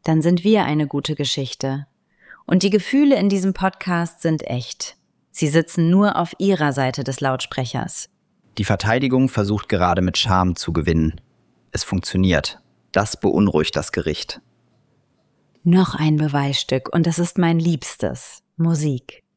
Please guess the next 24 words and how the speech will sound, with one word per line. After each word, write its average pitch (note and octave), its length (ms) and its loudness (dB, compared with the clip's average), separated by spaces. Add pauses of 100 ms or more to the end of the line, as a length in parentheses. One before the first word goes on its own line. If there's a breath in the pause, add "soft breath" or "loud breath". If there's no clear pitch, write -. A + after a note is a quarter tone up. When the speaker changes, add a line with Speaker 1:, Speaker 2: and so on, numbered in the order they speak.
(640 soft breath)
Speaker 1:
Warum G3+ 500 2
weinen F#3 380 2
Menschen F#3+ 400 0
bei F3 120 -2
einem E3+ 280 -2
Cello? C#3+ 600 -4 (420)
Da - 100 0
ist - 200 0
kein C4+ 220 4
Inhalt, C3+ 720 -2
keine D#3+ 340 0
Worte, D#3 500 0
keine D#3+ 280 -2
Geschichte, D#3 720 0 (540 soft breath)
nur C4 360 4
schwingende G#3 560 2
Luft D#3+ 420 0
in E3 140 2
Mustern. C3 760 -4 (480)
Speaker 2:
Frequenzen, A2+ 880 2
Intervalle, F2+ 760 0 (100)
Erwartung E2 720 0
und G#2 300 -2
Bruch. - 480 -6